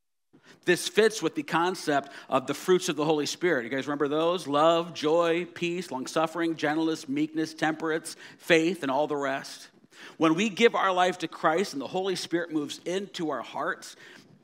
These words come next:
suddenly the Lord begins working in us and making things supernaturally happen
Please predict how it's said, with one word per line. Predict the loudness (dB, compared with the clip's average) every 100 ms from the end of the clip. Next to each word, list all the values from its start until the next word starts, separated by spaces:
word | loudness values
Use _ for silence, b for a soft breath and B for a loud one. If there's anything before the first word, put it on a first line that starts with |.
| _
suddenly | 0 6 6 4 0 0
the | 0
Lord | -4 2 2 2
begins | 0 0 -2
working | 0 0 0 -2
in | -2 -2
us | -2 -4 -4
and | -6 2
making | 4 4 -4
things | 0 -2 0 -4
supernaturally | -4 -2 0 4 4 2 -2 -4
happen | 0 0 0 -4